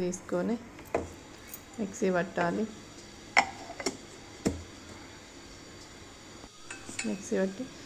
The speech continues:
ఈ నువ్వులు ఉన్న పల్లీలది మిక్సీ పౌడర్ పక్కన పెట్టి బౌల్ తీసుకొని, బౌల్ కొంచెం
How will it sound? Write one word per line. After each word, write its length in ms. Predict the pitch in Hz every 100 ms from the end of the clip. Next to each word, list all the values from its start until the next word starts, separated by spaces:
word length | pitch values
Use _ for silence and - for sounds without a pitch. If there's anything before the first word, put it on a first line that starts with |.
| - - - 214
ఈ 20 | 208 226 214 214 - - 208
నువ్వులు 360 | 202 208 214 214
ఉన్న 120 | 214 214 196
పల్లీలది 600 | 190 190 196 196 202 226 247 202
మిక్సీ 320 | 190 - - 214
పౌడర్ 360 | 190 190 214 269 - - - - - - -
పక్కన 320 | 190 196 190 190
పెట్టి 260 | 185 254 285 - - - - - - - - - - - 208
బౌల్ 260 | 190 190 190 196
తీసుకొని, 500 | 190 - 180 190 254 - - - - - - - - 214
బౌల్ 200 | 185 196 202
కొంచెం 280 | 190 190